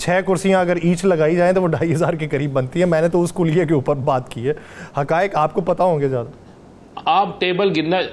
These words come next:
Speaker 2: आ, आ, आ, आप टेबल गिनना छोड़ दें, ये आपका काम नहीं है।
Speaker 1: <laughs>
Speaker 2: टेबल गिनने के लिए उन्होंने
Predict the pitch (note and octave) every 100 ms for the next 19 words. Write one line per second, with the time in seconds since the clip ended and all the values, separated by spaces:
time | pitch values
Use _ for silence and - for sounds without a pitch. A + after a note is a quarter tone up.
0 | C3+ C3+ C#3+ D3+ D#3 D#3+ - D#3 D3+ E3
1 | F3+ - D#3+ F3+ E3+ D3+ D3+ D3+ B2 A2+
2 | G#2+ B2 B3+ - - - - - B2+ A#2
3 | B2+ A2+ A2 G#2 F#2+ F#2 G#2 A#3+ - -
4 | A3 - G#3 - - D#3+ E3+ F#3+ D#3+ D#3
5 | E3+ E3 D#3+ E3+ E3+ E3+ E3+